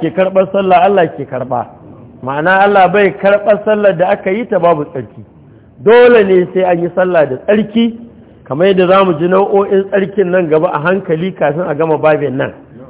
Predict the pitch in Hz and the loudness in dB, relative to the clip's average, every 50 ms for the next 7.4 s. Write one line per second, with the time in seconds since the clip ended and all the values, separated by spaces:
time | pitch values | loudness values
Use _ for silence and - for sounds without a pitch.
0 | - - - 180 180 175 175 175 196 214 226 226 226 226 240 254 254 220 165 - | -6 0 0 0 0 0 0 0 2 4 4 4 2 2 2 0 0 -2 -4 -6
1 | - - - - - - - _ - 143 180 202 202 220 220 226 226 220 214 214 | -12 -18 -20 -20 -20 -20 -20 _ -6 -4 -2 -2 0 0 0 0 2 0 0 0
2 | 214 190 220 233 220 214 196 - - 220 208 196 170 - 202 208 214 202 185 170 | 2 2 2 4 4 4 2 2 0 -2 -2 -2 -6 -8 -8 -6 -2 -2 -2 -2
3 | - 180 160 - - 196 220 240 247 226 190 - - - - - - - _ _ | -2 -6 -6 -4 0 0 2 2 2 0 -2 -4 -8 -14 -20 -20 -20 -20 _ _
4 | - 113 113 175 196 214 214 196 196 180 170 - - - 190 190 185 - 190 190 | -20 -2 2 2 4 4 4 2 2 2 0 0 0 -2 -2 -2 0 0 0 -2
5 | - - - 196 202 196 196 190 185 185 175 175 170 - - 175 185 175 - 190 | -2 -4 -4 -2 -2 -2 0 0 0 2 2 2 0 -2 -6 -8 -8 -6 -2 -2
6 | 190 190 190 180 170 147 156 170 175 175 175 170 156 175 - - 139 131 120 - | -2 -2 -2 -6 -4 -4 -4 -4 -4 -6 -6 -6 -6 -6 -6 -10 -12 -12 -12 -10
7 | - 135 120 117 - - 135 | -8 -10 -10 -10 -14 -16 -16